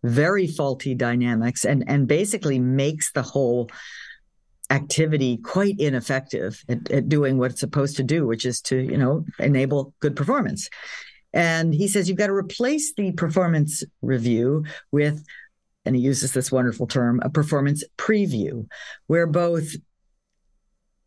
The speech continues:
metaphorically and in some cases literally, we sit on the same side of the table looking forward, right? We, the, the, the manager and the subordinate look forward at what has to happen this year. Now,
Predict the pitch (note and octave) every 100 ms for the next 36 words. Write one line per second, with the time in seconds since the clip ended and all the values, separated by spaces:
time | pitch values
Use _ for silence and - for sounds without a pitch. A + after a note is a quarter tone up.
0 | - D#3+ F3+ D#3+ B3+ C4 G3+ C#3+ F3 D#3
1 | D3+ D3+ F#3 F3+ E3 C#3+ C3 C#3 F3 G#3
2 | C#3 G2+ G#2 D3 D3+ - - _ E3 D#3
3 | G3+ F#3+ F3 E3+ F3+ F#3 F#3 F3 D#3+ D3+
4 | C#3 C#3+ D#3 C#3 C#3 A#2+ C3 - B2+ B2
5 | - A2 G#2 - - - C3+ C3 D3 G#2
6 | C#3 C#3 C#3 C3 - C#3 D3+ F3+ F3+ E3
7 | D#3 C#3+ C3+ - C#3 C#3 C#3 B2 - -
8 | - - C#3 E3+ G#3+ - - F3+ D#3+ D3+
9 | C#3+ A#2 D3+ F3 G#3 G3+ D#3+ D#3 - D3
10 | B2+ C#3 B2+ A2+ G2+ - G#2 - - -
11 | C3